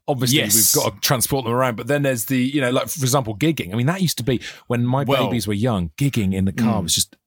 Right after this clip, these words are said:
Speaker 1: bliss to get away.
Speaker 2: Yes, and, and, and also it brought about work. So if you think I first started, my very first gig was in February two thousand and eight.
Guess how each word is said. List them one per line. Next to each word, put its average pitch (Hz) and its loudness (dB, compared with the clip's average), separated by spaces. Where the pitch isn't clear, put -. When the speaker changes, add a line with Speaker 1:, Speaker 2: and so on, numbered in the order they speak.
Speaker 1:
bliss 110 0
to - -6
get 85 -4
away. 82 -4
Speaker 2:
Yes, 135 2
and, 127 0
and, 127 0
and 120 0
also 147 0
it 117 -2
brought 117 0
about 107 0
work. 117 0
So 117 2
if 110 0
you 143 0
think 120 0
I 117 0
first 131 0
started, 101 0
my 95 2
very 117 0
first 107 -2
gig 107 0
was 95 0
in 92 0
February 95 0
two 101 0
thousand 87 0
and 87 0
eight. 87 -2